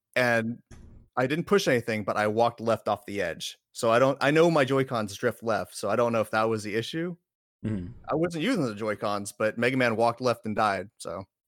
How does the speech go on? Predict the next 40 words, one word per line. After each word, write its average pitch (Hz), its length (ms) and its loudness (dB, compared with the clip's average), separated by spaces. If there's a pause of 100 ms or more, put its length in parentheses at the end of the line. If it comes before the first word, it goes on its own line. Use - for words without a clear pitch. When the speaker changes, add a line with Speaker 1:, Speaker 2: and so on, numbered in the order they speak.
Speaker 1:
you - 80 -14
know. 95 160 -10 (220)
Speaker 2:
That 147 240 0
sounds 117 340 2
Speaker 1:
Added 95 60 -2
Speaker 2:
like 82 180 -2
a, 82 260 -6
a - 80 -4
drift 92 280 -4
issue. 80 280 -6 (600)
Speaker 1:
Yeah, 98 200 -6
added 151 320 2
to 156 60 -4
my 131 140 4
frustration. 95 760 -6 (840)
Speaker 2:
Well, 147 440 2
one 165 220 0
thing 170 240 2
to 107 380 2
kinda 101 220 -2
keep 113 180 -4
in 92 60 -6
mind, 90 220 -4
I 92 40 0
know 104 160 2
it's, - 300 -2
it's - 460 -4
easy 92 340 -4
to, 87 400 -4
to 90 180 -10
dunk 92 260 -4
on 85 100 -4
this 82 140 -8
game 90 200 -4
in 85 100 -6
retrospect 87 600 -4
after 92 220 -4
we've 90 120 -4
already 87 200 -6
played 87 420 -4